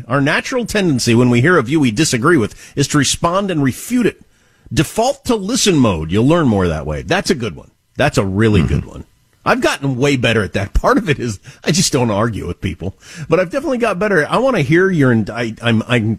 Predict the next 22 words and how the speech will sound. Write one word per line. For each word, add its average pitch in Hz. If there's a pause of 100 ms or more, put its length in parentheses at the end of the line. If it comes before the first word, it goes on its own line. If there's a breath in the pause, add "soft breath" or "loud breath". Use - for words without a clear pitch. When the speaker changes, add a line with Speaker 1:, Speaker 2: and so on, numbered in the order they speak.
Speaker 1:
I 107
can 101
tell 277
already 147
that 104
I 107
don't 147
agree 135
with 113
anything 202
you 160
think, -
but 117
I 127
wanna 135
hear 151
your 127
entire, 190 (240 soft breath)
like, 117
view 104
of 90
life. -